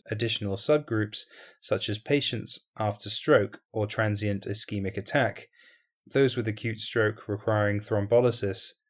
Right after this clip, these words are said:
or thrombectomy, those initiating or restarting oral anticoagulants treatment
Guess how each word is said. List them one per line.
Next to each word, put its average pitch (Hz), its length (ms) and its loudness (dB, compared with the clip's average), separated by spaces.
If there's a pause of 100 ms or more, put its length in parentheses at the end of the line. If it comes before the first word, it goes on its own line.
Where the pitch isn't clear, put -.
(120)
or 101 140 -2
thrombectomy, 101 840 0 (560)
those 117 220 4
initiating 107 720 -2
or 104 160 -2
restarting 107 680 -2
oral 104 280 0
anticoagulants 107 920 0
treatment 104 560 -4